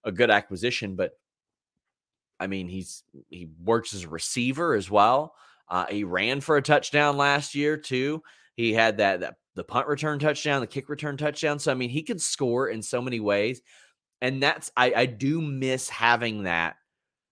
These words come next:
as a part of our special teams, a guy that, you know, can do a lot of different things. And Jamal Agnew, man, that's, that's another good acquisition. Jaguars have made some good ones.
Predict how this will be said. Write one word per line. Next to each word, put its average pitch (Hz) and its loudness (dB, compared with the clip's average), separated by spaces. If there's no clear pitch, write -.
as 117 2
a 110 4
part 120 4
of 107 2
our 110 4
special 107 -2
teams, 90 -10
a 87 -8
guy 110 2
that, 113 -6
you 113 -6
know, 104 -4
can 98 -12
do 95 -4
a - 0
lot 90 2
of 95 -10
different 98 -8
things. 98 -10
And 87 -8
Jamal 104 2
Agnew, 85 0
man, 78 -8
that's, 92 -4
that's 107 -4
another 104 0
good 113 2
acquisition. 110 0
Jaguars 196 2
have 220 -4
made 220 0
some 220 -4
good 214 2
ones. 120 -6